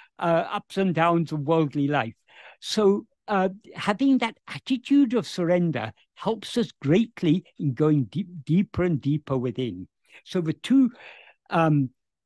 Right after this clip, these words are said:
must go on hand in hand. If we don't have that attitude of surrender, whatever vichara we are doing will be very, very superficial.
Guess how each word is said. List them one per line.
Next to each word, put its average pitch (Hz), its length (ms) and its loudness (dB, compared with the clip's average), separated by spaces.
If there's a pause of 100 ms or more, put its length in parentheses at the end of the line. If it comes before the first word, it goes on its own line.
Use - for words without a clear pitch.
(720)
must 185 480 -2
go 208 220 4
on 170 120 2
hand 151 380 -2
in 127 120 -2
hand. 110 400 -6
If 127 180 -8
we 185 140 0
don't 254 360 4
have 233 200 -2
that 202 220 -2
attitude 180 720 -4
of 151 180 4
surrender, 147 680 0 (300)
whatever 196 560 2
vichara 185 640 0
we 156 160 2
are 139 60 -2
doing 151 380 0
will 143 100 -4
be 143 180 -6 (160)
very, 165 260 0
very 139 280 -2
superficial. 117 840 -10